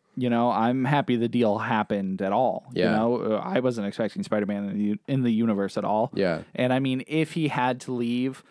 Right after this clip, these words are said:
Speaker 1: like, if he was the tail end of Phase three,
Speaker 2: Mm-hmm.
Speaker 1: it's okay.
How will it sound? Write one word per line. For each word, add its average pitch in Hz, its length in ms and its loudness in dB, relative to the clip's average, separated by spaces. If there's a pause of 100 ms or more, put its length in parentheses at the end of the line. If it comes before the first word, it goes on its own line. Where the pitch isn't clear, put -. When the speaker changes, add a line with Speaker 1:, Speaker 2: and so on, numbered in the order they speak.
(140)
Speaker 1:
like, 127 200 -2
if 131 80 -4
he 156 100 0
was 147 140 2
the 127 100 -2
tail 131 400 2
end 123 180 2
of 117 100 -2
Phase 117 340 0
three, 123 340 0
Speaker 2:
Mm-hmm. 107 320 0 (600)
Speaker 1:
it's 143 240 0
okay. 101 480 -2